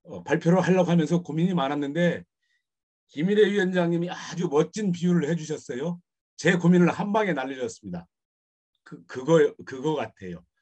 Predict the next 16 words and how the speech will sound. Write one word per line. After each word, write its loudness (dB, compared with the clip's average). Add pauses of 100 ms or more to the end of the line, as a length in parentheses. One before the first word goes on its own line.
(420)
그 0 (460)
바로 -2
테니스 -4
경기를 -6
하는 2
것과 -8 (1200)
같은데요. -6 (540)
테니스장에서 -2
테니스를 -4
사람은 -6 (260)
망이 0
거칠어서, -2 (300)
어, -12
뭐죠? -10
탄력성이 0
좋아야 -4